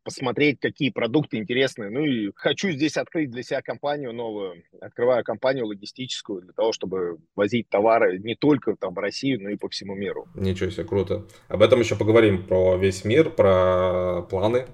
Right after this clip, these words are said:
Speaker 2: твои на ближайший год, потому что это будет интересно. В целом представлять тебя не надо, рассказывать про твои бизнесы, я думаю, не надо, потому что кто захочет, э, посмотрит, соответственно, всю эту необходимую информацию на твоем, соответственно, канале. Я сегодня хотел, соответственно, поговорить про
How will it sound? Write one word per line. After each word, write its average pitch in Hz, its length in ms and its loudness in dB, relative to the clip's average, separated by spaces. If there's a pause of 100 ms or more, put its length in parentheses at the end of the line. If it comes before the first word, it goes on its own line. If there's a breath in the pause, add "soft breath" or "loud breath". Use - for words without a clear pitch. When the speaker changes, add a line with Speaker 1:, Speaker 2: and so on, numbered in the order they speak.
Speaker 2:
твои 120 340 4 (380 loud breath)
на 107 80 0
ближайший 104 420 2
год, 101 200 2
потому 95 140 -4
что 95 120 -2
это 90 100 -6
будет 95 220 -2
интересно. 131 640 2
В - 40 -20
целом 147 260 10
представлять 131 440 6
тебя 117 220 6
не 117 100 4
надо, 165 320 8
рассказывать 120 460 6
про 107 80 -10
твои 113 180 4
бизнесы, 107 380 2
я 104 80 4
думаю, 110 260 4
не 113 60 2
надо, 160 240 4
потому - 160 -10
что - 100 -12
кто 104 320 2
захочет, 101 480 0 (220)
э, - 200 -8
посмотрит, 92 400 -4
соответственно, 92 1080 -2 (100)
всю - 160 -2
эту 98 160 -2
необходимую 98 460 0
информацию 101 400 -2
на 101 80 0
твоем, 123 340 2 (400 loud breath)
соответственно, 127 420 -4
канале. 127 500 4 (100)
Я 131 180 8
сегодня 123 220 2 (540)
хотел, 127 260 4
соответственно, 113 460 -2
поговорить 98 440 2
про 131 640 6